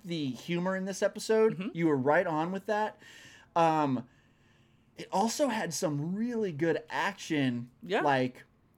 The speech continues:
Speaker 1: whether it's in the hallways
Speaker 2: Mm-hmm.
Speaker 1: at the, at the Imperial base or wh-, or even the dogfight. Dude, the dogfight at the end
Speaker 2: The dogfight's so good, yeah.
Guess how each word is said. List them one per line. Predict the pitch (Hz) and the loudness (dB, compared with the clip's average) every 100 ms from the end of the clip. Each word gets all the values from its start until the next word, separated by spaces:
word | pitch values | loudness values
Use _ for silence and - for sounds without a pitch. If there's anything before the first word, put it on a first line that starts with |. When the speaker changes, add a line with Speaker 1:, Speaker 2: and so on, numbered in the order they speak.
| _ | _
Speaker 1:
whether | 156 170 175 | 4 6 6
it's | 175 156 - | 4 0 -2
in | 165 185 | -4 -2
the | 156 | -2
hallways | 131 151 170 190 190 190 - - - | 2 2 4 0 -2 -4 -12 -18 -12
Speaker 2:
Mm-hmm. | 180 185 180 | -8 -4 2
Speaker 1:
at | 156 - | 0 0
the, | 156 131 - | -6 -4 0
at | 156 131 | 0 2
the | 175 165 | 2 2
Imperial | 160 151 175 170 | 0 -2 0 0
base | 160 180 180 | 2 0 -2
or | - 156 | -2 0
wh-, | 147 160 - | 0 -2 0
or | 160 | 0
even | 156 160 160 160 151 127 | -2 -4 -2 0 0 -2
the | 135 | -2
dogfight. | 113 - 135 143 127 - 113 - | -4 0 4 4 2 -2 -4 -4
Dude, | - 165 123 | 0 0 0
the | |
dogfight | 101 - 147 170 139 143 117 101 | -6 0 4 4 2 -2 -2 -2
at | |
the | 127 - | -8 -4
end | 135 120 | -2 -2
Speaker 2:
The | 170 | -2
dogfight's | 156 147 147 139 139 | -2 -2 -4 -6 -6
so | 147 143 | -6 -6
good, | 139 139 | -6 -8
yeah. | 156 139 | -8 -8